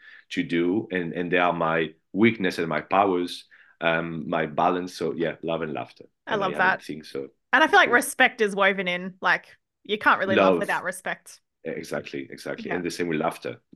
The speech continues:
Speaker 2: Yeah,
Speaker 1: If, if we have a
Speaker 2: true.
Speaker 1: contract, i-, if, if we have a, a respect,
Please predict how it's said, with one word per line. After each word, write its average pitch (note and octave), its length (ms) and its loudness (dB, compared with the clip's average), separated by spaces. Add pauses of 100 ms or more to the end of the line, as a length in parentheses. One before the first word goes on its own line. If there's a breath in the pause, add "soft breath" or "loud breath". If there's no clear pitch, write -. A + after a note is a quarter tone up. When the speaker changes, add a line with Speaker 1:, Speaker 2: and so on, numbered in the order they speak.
(120)
Speaker 2:
Yeah, F#3+ 260 0
Speaker 1:
If, F2+ 140 -4
if - 60 -8
we E2+ 60 0
have E2+ 100 2
a F2 40 2
Speaker 2:
true. - 80 -2
Speaker 1:
contract, F2 480 -4
i-, E2 160 -4
if, F#2 220 -2
if F#2+ 180 -6
we G2 80 2
have F#2 160 2
a, F2+ 120 0
a F2+ 120 -6
respect, F2+ 600 -4